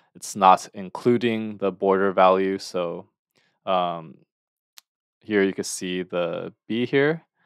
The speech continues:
So when B gets reflected, B is not showing again, okay? Whereas,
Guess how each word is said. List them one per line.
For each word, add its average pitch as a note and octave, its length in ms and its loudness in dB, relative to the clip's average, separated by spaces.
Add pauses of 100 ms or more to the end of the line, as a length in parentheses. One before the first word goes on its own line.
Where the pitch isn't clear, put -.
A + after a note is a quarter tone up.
(320)
So F#2+ 220 -2
when F#2+ 180 -4
B A2 240 0
gets G2+ 240 2
reflected, A2+ 640 0
B F#2+ 160 -6
is F#2 160 -4
not F2 180 -6
showing F2 380 -10
again, - 400 -18 (100)
okay? E2+ 320 -12
Whereas, F2 500 0